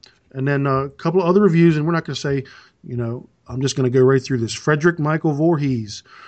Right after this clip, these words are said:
uh, "The Horrorcast sticks to its motto in that it's all killer, no filler. The three hosts seamlessly discuss horror movies, news, releases, and we are not subjected to meaningless conversation about anything else."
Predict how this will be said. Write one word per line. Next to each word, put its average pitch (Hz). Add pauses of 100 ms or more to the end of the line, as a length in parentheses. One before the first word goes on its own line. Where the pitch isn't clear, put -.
(260)
uh, 139
"The 127
Horrorcast 170
sticks -
to 170
its -
motto 151
in 127
that 135
it's 123
all 143
killer, 151
no 147
filler. 127
The 113
three 147
hosts 139
seamlessly 139
discuss 131
horror 131
movies, 139
news, 135 (380)
releases, 160 (340)
and 143
we 143
are 143
not 143
subjected 143
to 127
meaningless 143
conversation 139
about 120
anything 127
else." 117